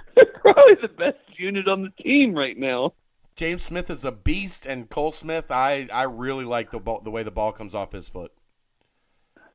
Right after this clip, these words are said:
Speaker 2: We'll see what it, what it translates to in games, but that kid's got some pop when the ball comes off,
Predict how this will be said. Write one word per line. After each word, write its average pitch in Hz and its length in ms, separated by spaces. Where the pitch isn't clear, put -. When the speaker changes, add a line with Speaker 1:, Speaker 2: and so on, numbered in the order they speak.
Speaker 2:
We'll 143 160
see 151 300
what 135 160
it, 127 180
what 127 160
it 117 80
translates 123 600
to 127 180
in 104 100
games, 110 380
but - 140
that 117 180
kid's 117 220
got 113 220
some 98 140
pop 104 420
when 98 120
the 95 60
ball 101 220
comes 95 280
off, 92 360